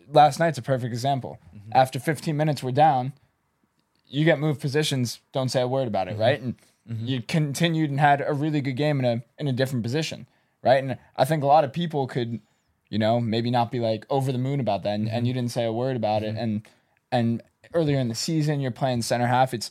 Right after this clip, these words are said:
Speaker 2: Mm-hmm.
Speaker 1: it's really nice. While obviously there's been negatives that have, have happened to you that have made you learn maybe a, a different
Speaker 2: Mm-hmm.
Speaker 1: way to be, it's, it's crazy how much growth you've probably had
Speaker 2: Mm-hmm.
Speaker 1: through those years.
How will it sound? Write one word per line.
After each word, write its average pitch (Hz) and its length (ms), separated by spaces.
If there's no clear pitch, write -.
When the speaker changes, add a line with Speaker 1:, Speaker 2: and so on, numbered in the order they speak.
Speaker 2:
Mm-hmm. 123 280
Speaker 1:
it's 143 200
really 175 300
nice. 147 520
While 147 420
obviously 135 420
there's 120 380
been 131 540
negatives 139 440
that 131 120
have, 113 260
have 123 440
happened 147 420
to 123 80
you 123 60
that 113 80
have 107 100
made 123 240
you 117 260
learn 127 580
maybe 127 240
a, 113 200
a 120 40
different 127 260
Speaker 2:
Mm-hmm. 120 40
Speaker 1:
way 117 80
to 107 80
be, 113 320
it's, - 340
it's 135 200
crazy 127 600
how 127 120
much 117 320
growth 135 380
you've 107 160
probably 113 260
had 113 300
Speaker 2:
Mm-hmm. - 140
Speaker 1:
through 131 220
those 117 280
years. 110 440